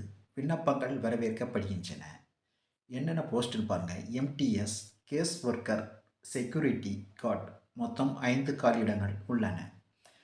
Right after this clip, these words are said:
இந்த பணியிடங்களுக்கு விண்ணப்பதாரர்கள் தபால் மூலம் மட்டுமே விண்ணப்பிக்க வேண்டும்.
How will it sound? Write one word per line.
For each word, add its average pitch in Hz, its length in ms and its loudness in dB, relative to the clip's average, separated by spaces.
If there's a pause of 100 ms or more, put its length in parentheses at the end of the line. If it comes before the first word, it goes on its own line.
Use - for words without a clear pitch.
(360)
இந்த 143 160 0
பணியிடங்களுக்கு 151 760 4
விண்ணப்பதாரர்கள் 117 920 2
தபால் - 540 4
மூலம் 113 280 4
மட்டுமே 104 360 0
விண்ணப்பிக்க 107 540 -2
வேண்டும். 87 420 -4